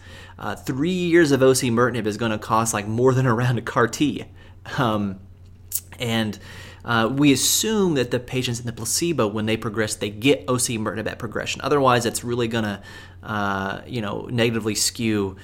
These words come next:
uh, your overall survival results when we see those. All right, so that's view one, kind of the evidence-based approach. Now, view two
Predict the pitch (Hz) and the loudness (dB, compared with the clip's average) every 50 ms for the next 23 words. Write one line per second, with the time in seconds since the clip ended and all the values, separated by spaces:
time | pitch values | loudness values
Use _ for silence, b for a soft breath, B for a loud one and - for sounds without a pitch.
0 | B B B B - 110 104 101 101 101 113 107 110 - 120 120 113 117 110 104 | B B B B -10 -6 -4 -4 -4 -2 -2 -2 -2 -2 -2 -2 0 0 0 0
1 | - - 113 104 104 107 104 101 101 98 104 98 - - - - 110 101 - - | 0 -2 0 0 2 2 0 0 -4 -6 -6 -6 -8 -10 -10 -10 -10 -8 -8 -6
2 | - 143 139 135 - 76 - - - - - - 117 113 110 - 165 170 165 160 | -4 -4 -4 -4 -4 -6 -8 -10 -14 -14 -10 -4 -4 -2 0 2 4 4 4 2
3 | 139 151 160 147 131 131 127 110 - - - - 127 120 110 117 - - 127 127 | 2 0 0 0 2 2 0 0 -2 -6 -6 -4 -2 -2 0 0 0 -2 -2 -2
4 | 135 120 117 113 120 113 110 - - - - B B B B B B B - - | -2 -2 0 2 4 4 4 2 -2 -6 -8 B B B B B B B -10 -6
5 | - 107 85 - - - - - B B B B B B - 113 107 104 104 104 | -2 -2 -2 -2 -4 -6 -6 -6 B B B B B B -2 0 2 2 2 0
6 | 95 110 123 139 139 123 - - - - - 269 269 254 214 175 151 143 139 139 | -2 -4 -2 -2 -2 -2 0 0 0 2 2 2 2 4 6 8 8 8 8 6
7 | 139 B | 4 B